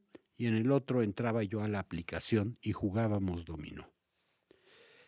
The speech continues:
Miren, les he platicado esta historia porque es una de las aplicaciones que nos ayudó a conservar nuestra relación de amigos. Porque en la pantalla podíamos tener vía Zoom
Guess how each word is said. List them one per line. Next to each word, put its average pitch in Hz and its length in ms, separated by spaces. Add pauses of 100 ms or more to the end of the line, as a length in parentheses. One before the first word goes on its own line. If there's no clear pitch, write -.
(300)
Miren, 185 240
les 180 160
he 247 80
platicado 175 480
esta 151 180
historia 139 520
porque 123 240
es 123 100
una 151 160
de 143 60
las 107 180
aplicaciones 117 720
que - 120
nos 101 200
ayudó 104 300
a 127 100
conservar 117 540
nuestra 117 320
relación 90 560
de 110 120
amigos. 139 600 (640)
Porque 127 260
en 127 80
la 131 140
pantalla 160 520
podíamos 143 540
tener 131 320
vía 131 300
Zoom 160 420